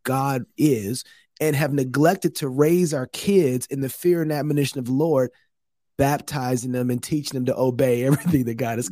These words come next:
Speaker 1: commanded them to do."
Speaker 2: I
Speaker 1: And
Speaker 2: mean,
Speaker 1: so that
Speaker 2: th-
Speaker 1: because of that, we have been overrun by wickedness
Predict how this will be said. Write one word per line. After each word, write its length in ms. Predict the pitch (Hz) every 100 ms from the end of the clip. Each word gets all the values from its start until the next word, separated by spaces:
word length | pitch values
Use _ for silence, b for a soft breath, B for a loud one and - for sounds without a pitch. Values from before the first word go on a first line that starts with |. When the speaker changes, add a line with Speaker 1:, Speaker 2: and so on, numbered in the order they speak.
| -
Speaker 1:
commanded 340 | 107 127 107
them 240 | 123 160 214
to 100 | 110
do." 280 | 95 107 - b b -
Speaker 2:
I 60 | B 156
Speaker 1:
And 100 | 156
Speaker 2:
mean, 80 | 156
Speaker 1:
so 140 | 165
that 180 | 156 139
Speaker 2:
th- 120 | 156
Speaker 1:
because 280 | - 185 254
of 80 | 156
that, 180 | 143 131
we 140 | 165
have 300 | 135 170 151
been 180 | 147 135 _ -
overrun 1080 | 196 220 160 143 135 151 226 277 147 123 127 _ _ _ -
by 240 | 131 165
wickedness 720 | 147 165 240 214 135 135 165